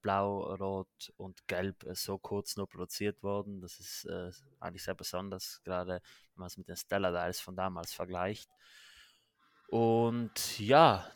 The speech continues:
das war's im Wesentlichen. Chris, fällt dir dazu noch etwas ein?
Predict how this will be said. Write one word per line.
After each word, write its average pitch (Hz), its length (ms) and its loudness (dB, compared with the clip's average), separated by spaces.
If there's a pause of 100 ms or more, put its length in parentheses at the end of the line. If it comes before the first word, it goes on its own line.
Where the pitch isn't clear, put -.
das 95 400 -4
war's 113 480 2
im 120 120 -2
Wesentlichen. 120 500 0
Chris, - 400 -2
fällt 101 280 0
dir 131 120 4
dazu 117 220 0
noch 113 120 -2
etwas 110 280 -2
ein? 113 220 0